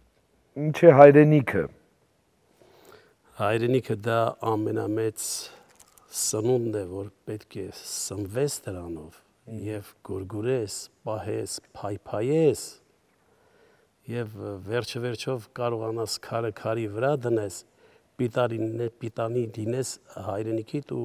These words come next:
Speaker 2: վերջում մահկանացուդ կնքելուց, որ չասես,
Speaker 1: Հմ։
Speaker 2: «Էս բանը չեմ արել»։
Speaker 1: <laughs> Երջանկությունը բանաձև ունի։
Speaker 2: Կարծեմ, որ ամենամեծ երջանկությունը դա ընտանիքն է,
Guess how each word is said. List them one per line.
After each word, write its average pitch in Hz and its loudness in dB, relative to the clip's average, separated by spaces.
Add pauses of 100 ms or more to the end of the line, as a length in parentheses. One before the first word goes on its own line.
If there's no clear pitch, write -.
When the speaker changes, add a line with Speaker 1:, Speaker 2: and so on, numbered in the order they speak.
Speaker 2:
վերջում 104 -8
մահկանացուդ 104 -10
կնքելուց, 131 -4
որ 90 -12
չասես, 104 -8
Speaker 1:
Հմ։ 101 -16 (200)
Speaker 2:
«Էս 123 -6
բանը 101 -8
չեմ - -12
արել»։ 95 -16 (320)
Speaker 1:
<laughs> - -20 (280)
Երջանկությունը 117 4
բանաձև 95 0
ունի։ 87 -6 (2500)
Speaker 2:
Կարծեմ, - -4
որ 113 -4 (320)
ամենամեծ 110 -2
երջանկությունը 101 -6
դա 87 -10
ընտանիքն - -12
է, 104 -8